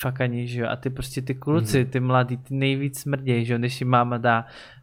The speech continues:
Speaker 1: ten deodorant první,
Speaker 2: <laughs>
Speaker 1: že jo,
Speaker 2: Než jim máma.
Speaker 1: tak prostě to je masakr,
Speaker 2: Mají
Speaker 1: že jo.
Speaker 2: to chmíří pod nosem.
Speaker 1: No,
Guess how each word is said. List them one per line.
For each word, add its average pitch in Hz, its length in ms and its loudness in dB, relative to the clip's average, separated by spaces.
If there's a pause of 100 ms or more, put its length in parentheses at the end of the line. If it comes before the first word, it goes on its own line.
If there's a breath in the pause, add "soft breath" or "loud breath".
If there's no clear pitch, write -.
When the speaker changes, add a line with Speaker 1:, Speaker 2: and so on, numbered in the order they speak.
Speaker 1:
ten 135 160 4
deodorant 123 640 6
první, 120 540 2
Speaker 2:
<laughs> - 0 -
Speaker 1:
že 127 220 6
jo, 113 140 2
Speaker 2:
Než 113 120 -2
jim 110 100 -4
máma. 101 180 -6
Speaker 1:
tak 135 200 4
prostě 135 320 0
to 131 120 4
je 135 100 10
masakr, 135 520 4
Speaker 2:
Mají 110 180 6
Speaker 1:
že 117 180 4
jo. 104 80 -4
Speaker 2:
to 120 100 0
chmíří 117 680 0
pod 98 200 -6
nosem. 98 640 -8
Speaker 1:
No, 131 120 6